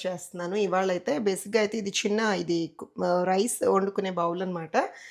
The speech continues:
కర్రీకి బాగుంటుందని ఇది పెట్టేశానండి. కొంచెం చిన్న చారు గరిట, ఆ, తోటి ఆయిల్ అయితే తీసుకున్నాను. ఆయిల్ వేడైన తర్వాత తాలింపు దినుసులు వేసేసుకుందాము. చూసేస్తూ ఉండండి. నాకండి కూర ఆవాలు దొరకలేదు.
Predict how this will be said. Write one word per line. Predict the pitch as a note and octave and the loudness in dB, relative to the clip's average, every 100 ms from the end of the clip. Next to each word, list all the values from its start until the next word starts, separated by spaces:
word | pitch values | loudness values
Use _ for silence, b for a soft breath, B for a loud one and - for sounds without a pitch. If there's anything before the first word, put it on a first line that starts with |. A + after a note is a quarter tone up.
| B - | B 0
కర్రీకి | C4 B3 A#3+ | 6 6 4
బాగుంటుందని | A3 G3+ A3+ A3+ G#3+ G#3 | 2 2 0 -4 -2 -2
ఇది | |
పెట్టేశానండి. | F#3 F#3 F#3+ G#3 F#3 F3+ - | -4 -4 -4 -6 -6 -4 4
కొంచెం | C4 C4 C4 C#4 C4+ | 6 6 2 -4 -4
చిన్న | C4+ C#4+ C#4+ C#4 | -4 -2 -2 2
చారు | A3 G3 A#3+ | 4 4 4
గరిట, | B3+ A#3+ A3+ E3 - B B B - | 4 4 4 2 0 B B B -2
ఆ, | F#3 G3 | 0 2
తోటి | A3+ A3+ C#4 | 2 4 6
ఆయిల్ | F#3+ G3 A3 | 6 6 2
అయితే | G#3 | -2
తీసుకున్నాను. | G3+ F3+ - F#3+ F3+ G3 C4+ | -4 -6 -6 -4 -4 -4 2
ఆయిల్ | G#3+ G#3+ A#3+ | 2 4 0
వేడైన | G#3 G3 G#3+ G#3 | 0 0 0 -2
తర్వాత | G#3 G3+ F3+ F#3 - G4+ B B _ | -2 -4 -4 -4 -4 -6 B B _
తాలింపు | G3 F#3+ G3 | 6 6 4
దినుసులు | F#3+ G3 F#3+ F#3+ | -4 -4 -6 -6
వేసేసుకుందాము. | F3 F3 F3 - F3+ E3+ F3+ E4+ _ - | -6 -6 -10 -10 -10 -6 -6 -8 _ -8
చూసేస్తూ | G3+ E3 - D#3+ | -6 -8 -8 -10
ఉండండి. | D#3+ D#3+ D#3+ D#3+ _ _ _ _ _ _ _ _ _ _ - | -8 -10 -12 -16 _ _ _ _ _ _ _ _ _ _ -20
నాకండి | F#3 F#3 G3+ F#3 F#3+ - | -20 -18 -20 -18 -20 -20
కూర | G3+ G3+ A#3 B3+ - | -20 -16 -14 -14 -8
ఆవాలు | F#3+ F3+ F#3 F3+ | -6 -6 -12 -14
దొరకలేదు. | F#3 F3+ G3 G3 F3+ | -16 -16 -16 -16 -16